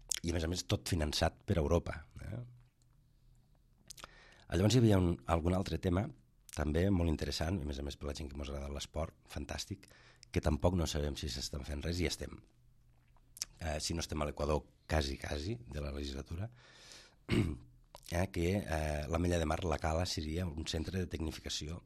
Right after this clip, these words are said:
del Barça. Mm? Eh, a part, eh, amb la Federació Catalana de Futbol hi havien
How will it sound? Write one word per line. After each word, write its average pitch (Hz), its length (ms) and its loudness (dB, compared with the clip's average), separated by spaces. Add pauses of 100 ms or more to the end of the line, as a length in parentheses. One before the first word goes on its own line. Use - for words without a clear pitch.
(460)
del 78 180 -2
Barça. - 380 -2 (1600)
Mm? 82 140 -6 (1400)
Eh, 69 420 -2 (220)
a - 80 0
part, 95 560 8
eh, 80 400 0
amb 78 160 -2
la 76 120 -2
Federació 76 360 -4
Catalana 76 320 -4
de - 80 -12
Futbol 95 400 0 (800)
hi 82 120 2
havien 85 360 2